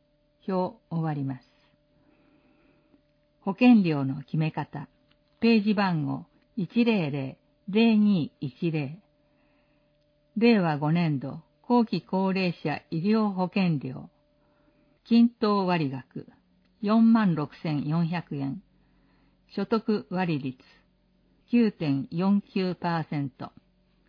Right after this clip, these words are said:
後期高齢者医療保険料は、被保険者一人一人に均等に付加される均等割額と、付加の元となる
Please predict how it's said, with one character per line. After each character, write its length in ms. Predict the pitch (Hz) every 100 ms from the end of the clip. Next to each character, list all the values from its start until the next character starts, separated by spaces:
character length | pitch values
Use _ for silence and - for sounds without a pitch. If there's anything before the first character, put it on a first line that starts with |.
| _ _ _ _ _ _
後 220 | 247 240
期 180 | 214 170
高 300 | - 190 185
齢 240 | 180 165 -
者 180 | - 143 -
医 140 | 170
療 240 | 175 226 226
保 180 | 220 -
険 240 | 208 190
料 220 | 151 135
は、 200 | 135 139 - _ _ _
被 240 | 240 226 190
保 140 | -
険 300 | 196 214 208
者 240 | 175 151 139
一 280 | - - 240
人 140 | 226
一 260 | 208 - 220
人 180 | 185
に 180 | 147 143 -
均 240 | - 220
等 260 | 214 214 202
に 160 | 190 175
付 100 | -
加 160 | 214
さ 120 | 180 156
れ 160 | 143
る 180 | 139 127 _ _ _
均 260 | - 220 226
等 340 | - 214 202
割 240 | 190 196 175
額 240 | 151 -
と、 240 | - 131 - _ _ _ _ _
付 100 | -
加 120 | 214
の 120 | 190
元 240 | 156 160
と 140 | 208 190
な 160 | 170
る 180 | 151 139